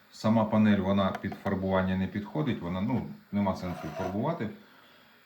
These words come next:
Тільки кришка верхня буде фарбуватись, е, фасад і задня панель. Передня, задня панель і фасад, і кришка. Ці остануться алюмінієвими, то я їх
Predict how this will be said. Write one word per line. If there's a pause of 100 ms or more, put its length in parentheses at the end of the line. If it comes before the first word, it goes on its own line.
(160)
Тільки
кришка
верхня
буде
фарбуватись,
е, (100)
фасад (120)
і
задня (120)
панель.
Передня,
задня
панель
і
фасад, (100)
і
кришка. (960)
Ці
остануться
алюмінієвими,
то
я
їх